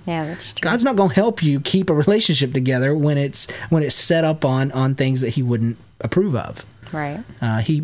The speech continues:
Speaker 2: he blesses people who are obedient. So, um, the other side of that, too, is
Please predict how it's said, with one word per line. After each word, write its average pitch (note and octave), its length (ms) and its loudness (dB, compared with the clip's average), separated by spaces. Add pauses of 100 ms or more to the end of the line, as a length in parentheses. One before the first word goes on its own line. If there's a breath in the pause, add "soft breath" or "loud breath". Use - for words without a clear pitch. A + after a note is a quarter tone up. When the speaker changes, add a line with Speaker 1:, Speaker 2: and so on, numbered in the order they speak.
Speaker 2:
he C#3 120 0
blesses C#3+ 360 -2
people C3+ 280 -2
who C3 180 0
are B2 60 0
obedient. A#2+ 500 -4
So, C3 320 -2 (560 loud breath)
um, C#3+ 480 2 (160)
the D3 180 4
other E3 120 4
side D#3 260 2
of C#3 60 2
that, C3+ 200 0
too, F#3 440 2 (240 loud breath)
is C#3+ 440 2